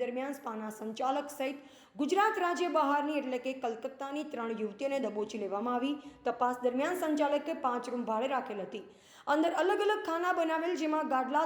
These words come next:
તેમજ અન્ય એક બંધ રૂમમાંથી કોન્ડમ મળી આવેલ તેમજ વી આઈ પી એ સી સહિતની સુવિધા જોવા મળી. મામલતદાર દ્વારા રજિસ્ટર તેમજ જરૂરી સ્પા માટેના દસ્તાવેજોની તપાસ શરૂ કરવામાં આવતા જે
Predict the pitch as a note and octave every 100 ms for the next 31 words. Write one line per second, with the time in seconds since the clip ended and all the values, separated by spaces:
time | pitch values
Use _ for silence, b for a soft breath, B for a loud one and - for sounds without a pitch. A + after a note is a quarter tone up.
0 | D#4 C#4+ C#4 C4 C4 B3+ G#3+ C#4 D4 C4+
1 | A#3+ A#3+ B3 B3+ C#4 D#4 D#4+ C#4+ C4+ C4
2 | C4 D#4 C#4 B3 G#3 A3 A#3+ B3+ C#4+ D#4
3 | B3+ C4 B3 A3+ A3 A#3+ C4 B3 G#3+ A3+
4 | A#3+ A#3 G3+ F#3 E3+ D#3+ - b b b
5 | b b A#3 C4 D#4 D4+ D4 C4+ C#4 C4+
6 | C4 D4 D#4+ F4 F4 D4 C#4 B3+ B3 B3
7 | B3+ B3+ - A3+ A3+ A3+ C4 C#4 B3+ A3
8 | - G#3+ G3+ G#3 G3+ G#3+ G#3+ B3 C4 C#4
9 | C4+ C4 B3 B3 A#3+ C4+ C#4 C#4 C#4 B
10 | B B B3